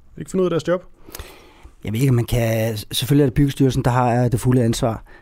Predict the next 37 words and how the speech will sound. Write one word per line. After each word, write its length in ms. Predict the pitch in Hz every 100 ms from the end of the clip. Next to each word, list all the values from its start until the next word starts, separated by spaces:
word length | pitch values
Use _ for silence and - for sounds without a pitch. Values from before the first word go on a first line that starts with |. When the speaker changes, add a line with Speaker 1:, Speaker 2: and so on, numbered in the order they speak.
| - 123
Speaker 2:
øh, 200 | 120 120
i, 240 | 123 120
i 140 | 127
den 160 | 120 127
her 100 | 131
periode. 440 | - 117 117 131 - - - - -
Men 280 | 127 127 107
der 100 | 131
er 40 |
jo 80 | 117
også 200 | 123 -
nogle 160 | 147 131
mennesker, 360 | 127 143 175 - - - - -
der 60 | 131
er 60 |
sat 220 | - 131
til 180 | - - 131
at, 300 | - 120 - 123
øh, 220 | 117 107
styre 280 | - 131 143
det 80 |
for 180 | 135 113
dem. 100 | 131 - -
Speaker 1:
Ja. 60 | 117 - - 127
Speaker 2:
Øh, 240 | 123 107 87
og 180 | 120
de 100 | 135
mennesker, 460 | 156 131 139 - 170 - - - - -
øh, 680 | 135 127 120 120 117 113 113 - -
gør 180 | 135 147
jo 120 | 147
selvfølgelig, 680 | - 127 135 139 147 139 127
øh, 420 | 120 113 117 107
hvad 220 | 107 117
skal 140 | -
vi 60 | 120
sige, 220 | 123 120